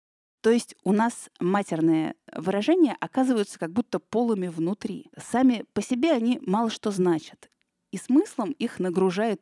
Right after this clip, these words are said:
тот контекст, в котором они находятся. Но обратите внимание на сами матерные корни. Они как будто тоже немножко полые.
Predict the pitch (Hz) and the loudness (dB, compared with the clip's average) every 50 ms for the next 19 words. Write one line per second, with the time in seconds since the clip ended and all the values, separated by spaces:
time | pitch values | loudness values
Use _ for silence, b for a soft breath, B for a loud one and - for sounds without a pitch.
0 | _ _ - 196 190 - - - 160 160 160 - 247 277 311 - - - - - | _ _ -2 -2 -2 -2 -4 -4 -2 -2 -2 0 -2 -2 -2 -4 -10 -20 -20 -20
1 | - - - - - - 160 - 214 226 233 208 175 165 170 170 170 175 175 - | -20 -20 -20 -14 -10 -10 -4 -2 0 0 2 2 2 2 2 2 2 0 -2 -4
2 | - - - - - _ - - - - - _ _ _ _ _ _ _ _ _ | -8 -8 -10 -10 -16 _ -20 -20 -20 -20 -20 _ _ _ _ _ _ _ _ _
3 | _ _ - 175 175 175 - - - - 170 165 175 180 190 - 285 294 - - | _ _ -2 0 0 0 0 -2 -4 -4 -2 0 0 -2 0 0 0 0 0 -2
4 | 220 202 185 - - - 185 180 175 185 226 262 269 214 175 - 180 175 - - | -4 -4 -4 -6 -8 -4 -2 0 0 2 4 4 2 2 0 -2 -4 -4 -2 -2
5 | 220 233 226 208 185 190 190 190 - 190 185 180 185 196 - - - 175 165 - | -2 0 0 0 -2 -4 -4 -4 -4 -4 -2 -2 -4 -4 -6 -6 -6 -6 -6 -6
6 | - - - _ _ _ _ _ _ _ _ - 190 208 220 - - 202 185 196 | -10 -16 -18 _ _ _ _ _ _ _ _ -8 -6 -6 -6 -4 -4 -4 -2 0
7 | 247 254 - 220 196 - - 277 311 302 254 269 208 190 180 185 208 220 - - | -2 0 -2 -4 -6 0 2 4 4 4 4 2 0 0 2 2 2 0 -2 -4
8 | - 233 - _ - 220 202 175 165 160 151 127 120 127 | -8 -10 -10 _ -4 -4 -4 -4 -4 -6 -10 -14 -16 -18